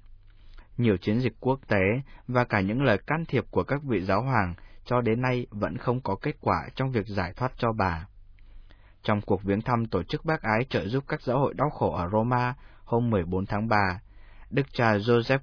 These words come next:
Coutts, tổng giám mục giáo phận Karachi, cho biết các giám mục Pakistan sẽ mời Đức Thánh Cha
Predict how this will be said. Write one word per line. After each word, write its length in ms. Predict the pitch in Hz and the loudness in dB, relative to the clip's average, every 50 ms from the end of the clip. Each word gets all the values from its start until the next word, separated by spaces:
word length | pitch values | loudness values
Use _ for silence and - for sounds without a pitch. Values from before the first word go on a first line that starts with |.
| - | -2
Coutts, 520 | - - 123 113 107 104 - - - - - - - - - - | -4 0 0 0 0 0 -6 -16 -20 -20 -20 -20 -20 -14 -2 0
tổng 200 | 113 98 90 90 | 0 0 2 2
giám 160 | 101 120 143 | 2 2 2
mục 180 | 135 110 - | 0 -2 -2
giáo 160 | 107 107 104 - | -2 0 0 0
phận 260 | - 139 110 95 - | 2 0 -2 -2 0
Karachi, 640 | - 117 113 113 110 107 - - 117 110 107 101 98 - - - - - | 2 2 2 2 2 0 -2 -2 0 0 0 0 -2 -4 -10 -20 -14 -4
cho 180 | - 117 107 | 0 0 0
biết 240 | 98 101 113 127 139 - - - - - - - - - - - | 2 0 -2 -2 -2 -4 -12 -18 -20 -20 -20 -20 -20 -20 -14 -4
các 140 | - 156 170 | -4 -2 -2
giám 240 | 170 147 131 139 156 | 0 -2 0 0 2
mục 160 | 147 110 - - - | 2 0 0 0 0
Pakistan 760 | 113 113 113 - 135 139 - - - - 113 110 107 104 101 - - - - - | 0 0 0 0 -4 -4 -4 -6 -4 0 2 2 2 0 -2 -4 -8 -16 -20 -20
sẽ 200 | - - - 104 | -12 -2 -2 0
mời 240 | 143 156 147 117 98 | 2 4 4 4 4
Đức 100 | 110 139 139 - | 2 0 -2 0
Thánh 180 | 139 127 135 | -2 -2 0
Cha 120 | 135 143 | 0 2